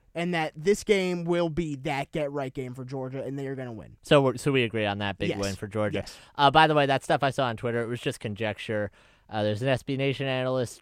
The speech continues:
Speaker 2: begging for them to use Justin Fields.
Speaker 1: Why?
Speaker 2: There's a recruiting guy. There's Kane Brown, who's a country singer. I don't know where he came from. There's Peter Burns from E S P N.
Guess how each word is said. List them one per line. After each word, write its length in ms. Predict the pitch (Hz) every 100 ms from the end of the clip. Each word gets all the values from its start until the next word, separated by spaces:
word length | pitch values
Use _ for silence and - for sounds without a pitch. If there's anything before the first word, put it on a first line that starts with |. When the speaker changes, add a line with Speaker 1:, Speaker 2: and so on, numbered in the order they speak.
| -
Speaker 2:
begging 280 | 127 120 117
for 80 |
them 200 | 123 120 117
to 40 |
use 260 | 117 117 107
Justin 380 | 123 107 120 107
Fields. 540 | 175 170 165 160 156 190
Speaker 1:
Why? 500 | 202 214 170 123 101
Speaker 2:
There's 200 | 147 131
a 60 |
recruiting 520 | 131 123 170 175 170 165
guy. 360 | 160 156 151
There's 200 | 131 117
Kane 280 | - 143 135
Brown, 400 | 131 151 151 151
who's 120 | 127
a 40 | 107
country 320 | 143 135 147
singer. 560 | - 147 143 139 135 - - _ _ -
I 380 | - - - 107
don't 80 |
know 60 | 104
where 80 | 95
he 120 | 139
came 200 | 143 147
from. 420 | 131 147 143 135
There's 180 | 123 107
Peter 240 | - 135 107
Burns 800 | 143 165 165 165 160 160 156
from 160 | - 127
E 100 | 117
S 140 | 104
P 240 | - 123 131
N. 460 | 151 151 147 143